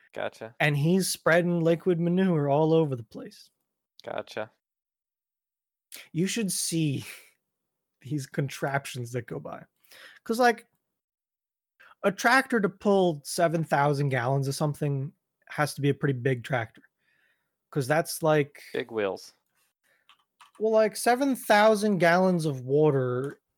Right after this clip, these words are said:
Speaker 2: is about twenty-five tons.
Speaker 1: Bet you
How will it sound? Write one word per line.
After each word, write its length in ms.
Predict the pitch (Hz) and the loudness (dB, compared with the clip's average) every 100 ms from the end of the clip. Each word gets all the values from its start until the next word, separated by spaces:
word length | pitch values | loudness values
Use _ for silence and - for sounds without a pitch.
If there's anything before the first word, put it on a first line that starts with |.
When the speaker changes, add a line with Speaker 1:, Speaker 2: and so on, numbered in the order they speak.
| _ _ | _ _
Speaker 2:
is 720 | 143 143 139 135 131 131 160 - | 0 2 2 0 -6 -12 -14 -10
about 800 | 143 127 143 156 151 147 143 - _ _ _ _ _ _ _ _ _ _ _ _ _ _ _ _ | -8 -4 0 4 4 4 2 -4 _ _ _ _ _ _ _ _ _ _ _ _ _ _ _ _
twenty-five 600 | 170 170 160 170 165 143 | 0 2 2 2 2 0
tons. 560 | - 147 180 202 - - _ _ _ _ _ _ _ _ _ _ _ _ _ _ _ _ _ _ _ _ | 0 2 2 -2 -4 -14 _ _ _ _ _ _ _ _ _ _ _ _ _ _ _ _ _ _ _ _
Speaker 1:
Bet 120 | 110 110 | -10 -10
you 140 | 101 | -14